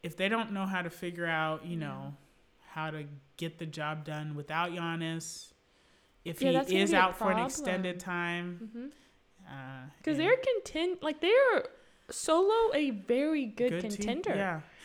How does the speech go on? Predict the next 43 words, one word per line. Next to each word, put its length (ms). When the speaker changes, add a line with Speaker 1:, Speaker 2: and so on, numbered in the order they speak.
Speaker 2:
So 200
Speaker 1:
And 60
they 60
Speaker 2:
I 60
don't 200
Speaker 1:
sometimes 280
Speaker 2:
know 60
Speaker 1:
do 120
well 240
Speaker 2:
why. 60
Speaker 1:
without 340
Giannis. 680
Speaker 2:
Yeah, 220
Speaker 1:
Like, 140
Speaker 2:
that's 120
Speaker 1:
I 60
Speaker 2:
what 100
Speaker 1:
think 40
Speaker 2:
I'm 40
Speaker 1:
they 60
have 80
Speaker 2:
saying, 20
Speaker 1:
a 40
Speaker 2:
like, 100
Speaker 1:
good 120
Speaker 2:
I, 40
Speaker 1:
record. 460
Speaker 2:
yeah. 300
Speaker 1:
Yeah. 260
Speaker 2:
They're, 220
if, 120
'cause 240
are 220
they, 320
aren't 220
they 220
Eastern? 280
Right? 100
Speaker 1:
Yeah. 160
Mm-hmm. 280
Speaker 2:
So 200
they're 480
amazing. 680